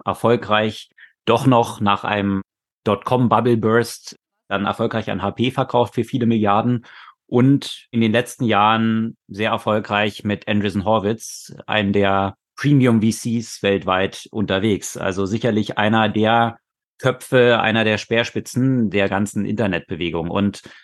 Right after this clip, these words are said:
das Interessante ist jetzt, mittlerweile ist Marc Andreessen natürlich auch ein Multimilliardär und, äh, kann aus einem ja, wie soll ich sagen, recht elevated state sich die Welt anschauen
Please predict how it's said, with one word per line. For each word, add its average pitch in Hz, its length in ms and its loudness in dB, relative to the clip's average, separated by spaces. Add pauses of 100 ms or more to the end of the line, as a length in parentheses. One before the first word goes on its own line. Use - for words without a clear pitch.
(420)
das 110 180 0
Interessante 127 480 2
ist 110 140 2
jetzt, 131 320 0
mittlerweile 113 540 2
ist - 120 -4
Marc 107 360 -2
Andreessen 113 340 -2
natürlich 107 320 -2
auch 107 160 -4
ein 104 240 -2
Multimilliardär 135 1000 2 (340)
und, 117 580 -2
äh, 113 160 -10 (140)
kann 120 380 2
aus 110 240 0
einem 110 300 0 (440)
ja, 98 320 -2 (160)
wie 104 80 -8
soll 101 140 -2
ich 98 80 -4
sagen, 104 600 -2
recht - 760 -4
elevated 120 540 2
state 123 460 0
sich 113 240 -6
die 110 140 0
Welt 135 220 2
anschauen 101 720 0